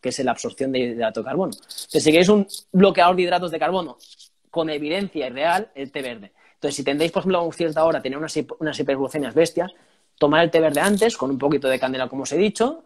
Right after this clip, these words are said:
También la cúrcuma ayuda a regular la glucemia y es una buena ayuda, ¿vale? Y es económica.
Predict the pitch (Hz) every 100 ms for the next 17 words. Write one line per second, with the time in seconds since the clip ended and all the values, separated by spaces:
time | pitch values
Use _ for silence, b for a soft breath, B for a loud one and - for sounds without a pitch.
0 | _ 131 139 139 135 143 135 127 131 127
1 | 120 120 _ 135 131 127 127 127 180 180
2 | 180 b b 143 147 147 139 113 120 107
3 | - _ 110 175 160 127 113 110 107